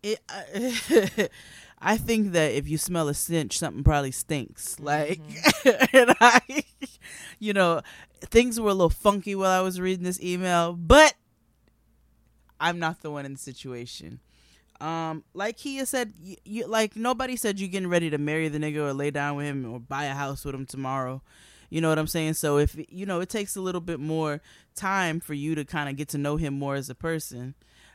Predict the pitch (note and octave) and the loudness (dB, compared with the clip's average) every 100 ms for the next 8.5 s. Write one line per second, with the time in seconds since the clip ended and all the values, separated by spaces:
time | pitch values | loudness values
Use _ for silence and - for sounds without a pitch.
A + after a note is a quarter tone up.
0 | _ _ - G#3+ A#3 B3 B3 - B3 A#3+ | _ _ 6 8 8 6 -2 -2 -4 -6
1 | A#3 - F#3+ G3+ F#3 F3+ F#3+ E3 F3 E3 | -8 -4 0 0 0 2 2 2 -4 -4
2 | D3 D3 C#3+ C#3 C#3+ C#3+ B2+ C#3 B2+ B2 | -4 -2 -2 -2 -2 -4 -4 -6 -4 -6
3 | - D#3+ C#3+ A3 A3+ A#3 F3 D#3 E3 E3+ | -10 -10 -4 0 0 0 -2 0 2 4
4 | D#3+ D3+ D3+ - D3 A2+ D#3 D#3 D#3 - | 2 0 -2 0 -2 0 -2 -2 -6 -10
5 | - - - G3 - G3 F#3 F3 D#3+ - | -16 -20 -2 0 0 -2 -2 -2 -4 -2
6 | D#3+ D#3 D3 - C#3+ C3 - _ _ _ | -2 0 -4 -4 -6 -6 -10 _ _ _
7 | _ - F3 - A#3 A#3+ - E3+ E3+ _ | _ -6 -4 6 6 6 -2 2 2 _
8 | - B3+ - - - | 2 2 2 -2 -4